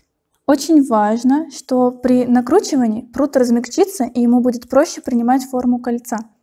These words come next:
Также при накручивании на простую стеклянную бутылку вы можете услышать, в какой момент прут хрустнул и в каком месте, чтобы вовремя его заменить или учитывать этот излом. Мы сегодня плетем ловец снов, поэтому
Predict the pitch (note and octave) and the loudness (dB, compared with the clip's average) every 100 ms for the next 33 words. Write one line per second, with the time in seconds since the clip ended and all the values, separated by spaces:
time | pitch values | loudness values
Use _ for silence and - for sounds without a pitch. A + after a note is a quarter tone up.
0 | _ _ _ _ _ _ _ - C#4 C#4 | _ _ _ _ _ _ _ 2 2 4
1 | A#3 - B3 A#3+ B3 B3+ B3 A#3 A3+ A3 | -2 0 2 2 2 0 -2 -4 -2 -2
2 | A3 A3+ A3+ A3+ A3+ - B3 A3+ A3+ A#3 | 0 -2 -2 -4 -8 -2 2 2 -2 -4
3 | A#3 A3+ A3+ A3+ A#3 C#4+ F4 F4 A#3 A#3+ | -2 -2 -2 -4 -4 -2 -2 -2 -2 2
4 | B3+ C4 - B3 A#3+ A#3+ C4+ D#4 D4 C4+ | 2 0 -6 -4 -4 -2 -2 -2 -2 -4
5 | - A#3+ C4 A#3+ A#3 C#4 E4+ - - B3+ | -4 0 2 2 2 0 -2 -8 -2 -2
6 | B3+ - C4 C#4+ D#4+ C4+ A3 - _ - | -2 -4 0 0 0 -4 -4 -8 _ -20
7 | _ - - A#3+ C4 B3+ A#3 A#3 - A3+ | _ -8 -2 0 4 2 2 -2 -6 -6
8 | A#3+ A3+ A#3+ A#3 A#3 A3+ A#3 A3+ A3 A3 | -2 2 2 2 0 0 -2 -2 0 0
9 | F#4+ - - A#3 A3+ A#3 C#4+ C#4+ B3+ B3 | 0 -2 -2 0 0 -2 -6 -2 -2 -2
10 | - A#3 A#3+ A#3 - A#3+ A3+ A3 G#3+ A3+ | -4 -2 -2 -6 -6 -4 -2 -4 -8 -12
11 | _ _ _ _ - _ _ - B3+ C4 | _ _ _ _ -20 _ _ 0 0 4
12 | B3+ B3+ A#3+ A#3 A#3 A3+ B3+ A#3 A#3 A3+ | 2 2 0 0 -2 -4 -2 -2 -2 -4
13 | A3+ - C4+ F#4 - A#3+ A#3+ A#3+ A#3+ A#3 | -6 -2 -2 -2 -2 0 0 0 -4 -2
14 | A#3 | -6